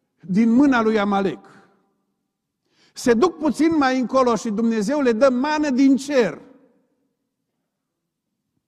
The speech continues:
Și norul slavei lui Dumnezeu îi însoțește.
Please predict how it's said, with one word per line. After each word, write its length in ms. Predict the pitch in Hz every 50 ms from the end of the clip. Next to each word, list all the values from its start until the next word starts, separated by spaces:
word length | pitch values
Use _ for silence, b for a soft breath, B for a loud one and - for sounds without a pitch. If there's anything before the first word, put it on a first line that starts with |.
| _ _ _ _ _ _ _ _ _ _ _
Și 160 | _ - - 135
norul 420 | 139 151 180 214 226 220 208 208
slavei 380 | 190 - 196 202 208 190 196 185
lui 100 | 185 175
Dumnezeu 380 | 180 175 175 170 160 165 190
îi 80 | 180 170
însoțește. 680 | 170 170 175 165 - - 151 117 - - - 107 95